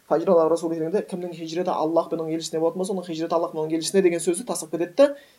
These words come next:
бірден не келеді? «Кімде кімнің хижраты дүние болса, дүниеге жетеді, әйел болса, әйелге жетеді» деген тастап кеткен. Бұның себебі, дейді, кейбір ғалымдар түсіндіреді,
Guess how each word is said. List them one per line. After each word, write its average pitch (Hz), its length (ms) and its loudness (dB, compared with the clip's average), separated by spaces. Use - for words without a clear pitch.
бірден 185 240 8
не 196 80 8
келеді? 196 400 6
«Кімде 170 320 -2
кімнің 151 320 -6
хижраты 139 560 -4
дүние 147 220 -4
болса, 139 280 -4
дүниеге 107 320 -10
жетеді, 196 320 -8
әйел - 240 -10
болса, - 140 -12
әйелге - 200 -10
жетеді» - 220 -14
деген 196 160 -12
тастап - 240 -18
кеткен. - 240 -20
Бұның 190 340 -4
себебі, 143 480 -4
дейді, 156 240 -8
кейбір 170 280 -8
ғалымдар 170 240 -10
түсіндіреді, 175 500 -10